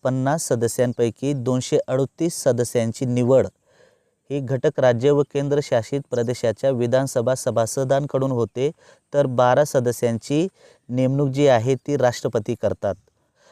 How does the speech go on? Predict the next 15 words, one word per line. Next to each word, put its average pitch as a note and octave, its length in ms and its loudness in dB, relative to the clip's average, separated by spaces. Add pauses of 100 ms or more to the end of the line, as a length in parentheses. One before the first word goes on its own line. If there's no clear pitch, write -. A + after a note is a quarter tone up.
(140)
म्हणून C#3+ 200 0
राज्यसभेच्या D3 680 2
सदस्यांची B2+ 600 0
निवड D3 240 0
ही D3+ 120 0
दो-, C#3 420 2 (180)
थेट E3+ 140 4
जनतेकडून C#3+ 580 2
होत C#3 280 4 (340)
नाही A2+ 560 2
आणि B2+ 160 -4
म्हणून C3 380 -2
पर्याय A#2 340 4
क्रमांक A2 560 -4 (180)
चार A#2+ 320 2